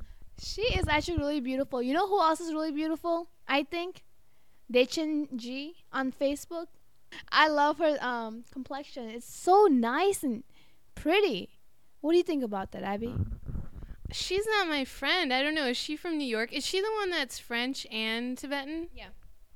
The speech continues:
Speaker 2: Chuki, uh, who's your favorite, um,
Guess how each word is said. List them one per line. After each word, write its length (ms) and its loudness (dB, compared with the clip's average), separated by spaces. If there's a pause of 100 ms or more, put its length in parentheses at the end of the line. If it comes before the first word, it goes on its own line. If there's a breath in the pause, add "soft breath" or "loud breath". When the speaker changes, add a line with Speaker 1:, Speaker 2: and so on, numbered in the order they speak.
(440)
Speaker 2:
Chuki, 600 2 (100)
uh, 560 4 (140)
who's 360 4
your 140 4
favorite, 680 2
um, 480 0